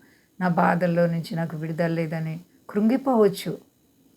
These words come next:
కానీ నీ ప్రభు అనుకూల సమయంలో నీ ప్రార్థనకు ప్రతిఫలం ఇస్తారు. ఎంత మాత్రము నిన్ను మరిచిపోయే దేవుడు కాదు. నీ కష్టాల్లో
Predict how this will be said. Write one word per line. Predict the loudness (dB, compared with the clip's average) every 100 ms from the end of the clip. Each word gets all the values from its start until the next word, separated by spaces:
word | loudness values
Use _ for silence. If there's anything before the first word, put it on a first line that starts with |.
| _ _ _
కానీ | 0 2 2
నీ | 0 -2
ప్రభు | -4 -4 -2
అనుకూల | -4 -4 -4 -4
సమయంలో | -4 -4 -4 -6 -6 -6 -10 -14 _ _ -4
నీ |
ప్రార్థనకు | -2 -2 -2 -4 -8 -8
ప్రతిఫలం | -6 -6 -6 -10 -8 -6
ఇస్తారు. | -8 -6 -8 -8 -16 _ _ _ _
ఎంత | 0 0 0
మాత్రము | -2 -2 -4 -4 -4 -4
నిన్ను | -2 -2
మరిచిపోయే | -2 -4 -8 -12 -6 -6
దేవుడు | -4 -4 -6
కాదు. | -6 -6 -6 -8 -14 -20 -20 -20 _ _ _ _ _ -20 -20 _ -20 -20 -16 0
నీ | 0
కష్టాల్లో | 2 0 -2 -4 2 4 6 4